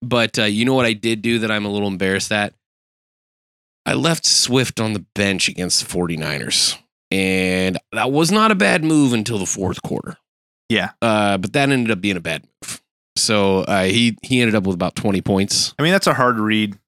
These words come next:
Speaker 2: you know. Right? Already the Lions historically with running backs, not so great.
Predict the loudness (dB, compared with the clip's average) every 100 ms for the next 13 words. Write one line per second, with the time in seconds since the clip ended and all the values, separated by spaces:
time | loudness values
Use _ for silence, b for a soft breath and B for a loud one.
0 | _ -4 -2 0 -2 _ -4 0 0 -2
1 | _ _ _ _ _ _ _ _ _ _
2 | 0 2 4 4 2 0 0 2 2 0
3 | -2 -4 -4 -2 -2 0 0 0 0 -2
4 | 2 0 0 -6 -14 _ _ _ -2 0
5 | 2 2 2